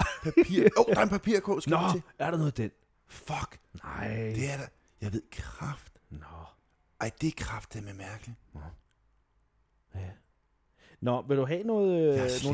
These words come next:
Speaker 1: slettet
Speaker 2: spørgsmål
Speaker 1: alt,
Speaker 2: fra
Speaker 1: jo.
Speaker 2: vores Jamen, så er det da godt, at vores, øh, lyttere kan hjælpe med indholdet, når du ikke kan.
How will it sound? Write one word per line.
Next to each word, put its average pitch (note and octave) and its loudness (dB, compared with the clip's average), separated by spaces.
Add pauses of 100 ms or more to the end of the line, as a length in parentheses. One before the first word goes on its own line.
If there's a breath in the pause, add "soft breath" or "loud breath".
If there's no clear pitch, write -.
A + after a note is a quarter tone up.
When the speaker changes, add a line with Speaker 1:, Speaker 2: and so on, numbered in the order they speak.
Speaker 1:
slettet - -4
Speaker 2:
spørgsmål F3 2
Speaker 1:
alt, A3 -2
Speaker 2:
fra G3 2
Speaker 1:
jo. A3 4
Speaker 2:
vores D3+ -2 (300)
Jamen, A#2 -8
så E3+ -2
er - 2
det E3+ -2
da G3 2
godt, E3 2
at F#3 4
vores, C3 0
øh, B2 2
lyttere F#3 4
kan D3+ -2
hjælpe C#3+ 0
med C#3+ 0
indholdet, C#3+ -2
når C3+ -4
du D3 -4
ikke C#3 -8
kan. C#3+ -4